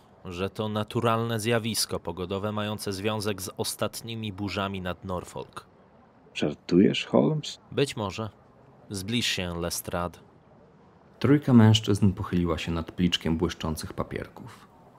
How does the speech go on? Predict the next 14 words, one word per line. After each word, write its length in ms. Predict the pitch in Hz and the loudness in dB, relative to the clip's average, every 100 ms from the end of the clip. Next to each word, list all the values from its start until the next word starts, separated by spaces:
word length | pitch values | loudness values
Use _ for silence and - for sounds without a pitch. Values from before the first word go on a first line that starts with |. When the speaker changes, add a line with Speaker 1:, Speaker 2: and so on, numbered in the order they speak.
| - | -6
Speaker 3:
Na 120 | - | -4
pierwszym 520 | 87 151 190 - 92 | 2 4 4 4 4
widniało 400 | 82 90 98 104 | 4 4 6 6
urządzenie 580 | 104 120 110 104 123 156 | 6 4 6 6 4 -2
pokryte 440 | 139 113 - 135 131 | -4 -6 -6 -2 -2
dziwnymi 500 | 120 117 127 151 143 | 0 0 0 -2 -2
znakami, 680 | 139 135 - 98 65 - - - | 0 -2 0 0 0 -2 -6 -4
podczepione 680 | 92 - - 101 113 113 | -4 -2 -4 0 4 4
do 140 | 104 90 | 4 0
dużej, 480 | 98 117 139 156 143 | 0 -2 -2 -4 -4
białej, 680 | 92 92 82 101 120 117 | -4 -2 2 4 4 0
oszklonej 580 | - - - 98 101 98 | -2 -6 0 4 4 4
gondoli. 600 | 98 92 90 - - - - - - - _ - - - - - - - - - - - - | 4 4 4 -2 -8 -12 -14 -20 -20 -20 _ -20 -20 -20 -20 -20 -20 -20 -20 -20 -20 -20 -4
Drugie 520 | 107 123 143 78 - | 0 2 2 2 0